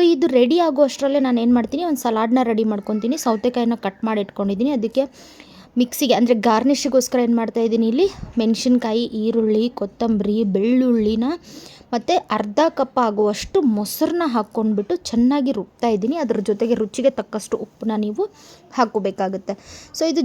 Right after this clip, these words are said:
just ಸಲಾಡು, ಅದ್ರ ಜೊತೆ ಸೈಡ್ಗೆ ತಿನ್ನಕ್ಕೆ ಚೆನ್ನಾಗಿರುತ್ತೆ ರೈಸ್ ಜೊತೆ ಎಲ್ಲ ಅಂತ ಹೇಳ್ಬಿಟ್ಟು. So ಅದನ್ನೆಲ್ಲ ನೋಡಿ, ಹ್ಮ್, ಕೊತ್ತಂಬರಿ ಅದೆಲ್ಲ ಮಿಕ್ಸ್ ಮಾಡ್ಕೊಂಡಿದ್ನಲ್ಲ, ಅದನ್ನ ಈರುಳ್ಳಿ ಮತ್ತು, ಆ, ಏನು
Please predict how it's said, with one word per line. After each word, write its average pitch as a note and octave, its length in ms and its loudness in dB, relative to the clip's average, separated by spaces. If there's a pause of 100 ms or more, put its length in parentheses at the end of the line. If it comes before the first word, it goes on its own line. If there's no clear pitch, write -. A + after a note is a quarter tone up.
just D4 200 0 (120)
ಸಲಾಡು, A#3 400 2 (320)
ಅದ್ರ G#3 240 -2
ಜೊತೆ G#3+ 260 0
ಸೈಡ್ಗೆ G3+ 480 0
ತಿನ್ನಕ್ಕೆ G#3+ 300 0
ಚೆನ್ನಾಗಿರುತ್ತೆ G3 600 2
ರೈಸ್ F#3+ 180 0 (100)
ಜೊತೆ F#3+ 240 -2
ಎಲ್ಲ F3+ 100 -2 (100)
ಅಂತ G3+ 200 -6
ಹೇಳ್ಬಿಟ್ಟು. F3+ 420 -4
So F4 100 4
ಅದನ್ನೆಲ್ಲ A#3+ 360 2
ನೋಡಿ, G3 160 -2 (260)
ಹ್ಮ್, A3 180 0 (160)
ಕೊತ್ತಂಬರಿ G#3+ 460 2 (480)
ಅದೆಲ್ಲ G#3+ 300 0
ಮಿಕ್ಸ್ - 240 -8
ಮಾಡ್ಕೊಂಡಿದ್ನಲ್ಲ, G3+ 580 -2
ಅದನ್ನ B3+ 240 0 (160)
ಈರುಳ್ಳಿ D#4 340 2 (100)
ಮತ್ತು, D4+ 220 -2 (300)
ಆ, - 20 -4 (320)
ಏನು A3 140 0